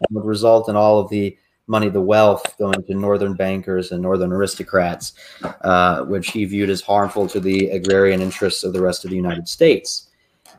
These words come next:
Uh, likewise, we saw the emergence of the bank debate in the United States that would come to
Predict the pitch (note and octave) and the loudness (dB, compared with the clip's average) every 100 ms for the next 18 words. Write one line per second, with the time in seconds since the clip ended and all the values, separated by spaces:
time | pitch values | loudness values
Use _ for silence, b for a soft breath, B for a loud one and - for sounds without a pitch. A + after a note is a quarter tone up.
0 | _ A2+ G#2+ A#2 B2 F#3+ - F#2+ F2 G#2 | _ 0 2 4 4 4 4 2 4 0
1 | A2 G#2 G2+ B2 B2 A#2 A2 A2 B2 A#2+ | 0 -2 0 2 4 6 4 4 2 2
2 | B2 A2+ - A2+ A2 G2+ G#2 F#2 G#2 C#3 | -4 -8 -2 0 0 2 -2 0 0 -2
3 | - G#2+ F#2+ F#2+ - _ G#2 G2 G2 G2 | -6 -4 -2 -2 -6 _ -10 -6 -4 -4
4 | F#2 - G2+ F#2+ - - - G#2+ G#2 - | -6 -4 -4 -4 -10 -14 -8 -6 -6 -6
5 | F#2+ | -8